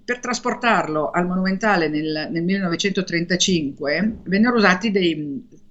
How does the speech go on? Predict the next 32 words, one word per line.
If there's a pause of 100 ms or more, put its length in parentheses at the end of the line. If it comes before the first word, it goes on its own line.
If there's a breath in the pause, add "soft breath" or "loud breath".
(120)
un
carro
con
sei
cavalli, (340 loud breath)
perché
era
gigantesca,
è
gigantesca,
chi
la
va
a
vedere (420 soft breath)
vede,
eh,
come
sono
grandi
le
persone,
che
sono
circa
una
volta
e
mezzo
le
persone
normali,